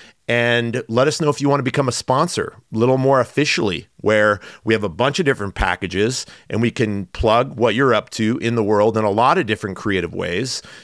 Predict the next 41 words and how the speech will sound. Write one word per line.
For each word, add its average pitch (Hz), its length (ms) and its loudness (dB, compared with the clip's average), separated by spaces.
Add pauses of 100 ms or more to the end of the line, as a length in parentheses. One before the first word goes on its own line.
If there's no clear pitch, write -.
You - 60 -12
can 107 100 -4
do 104 120 0
one-off 110 460 0
episodes 123 560 0
where 104 100 2
you 101 120 0
just 98 240 -6
pop 110 280 -2
in 110 160 0
for 107 140 -4
one 104 160 0
of 101 80 -2
our 98 140 2
episodes 120 500 -4
with 95 140 -8
a 95 40 -4
little 98 220 -2
bit 95 160 0
of 90 260 -4
a 98 80 -4
contribution 95 720 -4
to 85 100 -10
the 87 160 0
nonprofit, 90 680 0 (400)
and 95 120 -2
we'll 98 120 0
say 95 520 0
a 95 160 -2 (280)
fair 131 320 2
amount 107 320 -2
of 92 180 -10
really 120 380 2
passionate 101 520 -4
words 98 360 -2
about, 92 500 -4
I'll 156 260 4
say 87 300 -2
it 85 100 -4
actually, 85 560 -8 (520)
I 143 420 2